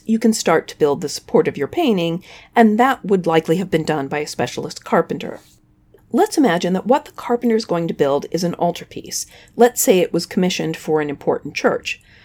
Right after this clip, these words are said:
The contract drawn up between the painter and the patron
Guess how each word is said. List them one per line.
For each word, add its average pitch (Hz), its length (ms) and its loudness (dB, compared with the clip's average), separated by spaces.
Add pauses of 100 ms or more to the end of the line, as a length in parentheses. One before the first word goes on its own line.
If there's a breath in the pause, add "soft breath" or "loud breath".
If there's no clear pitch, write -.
(180 soft breath)
The 196 80 -2
contract 233 580 0
drawn 160 220 2
up 151 140 -4
between 156 300 -2
the 151 80 -4
painter 143 400 -4
and 147 180 -6
the 165 60 -14
patron 220 460 -2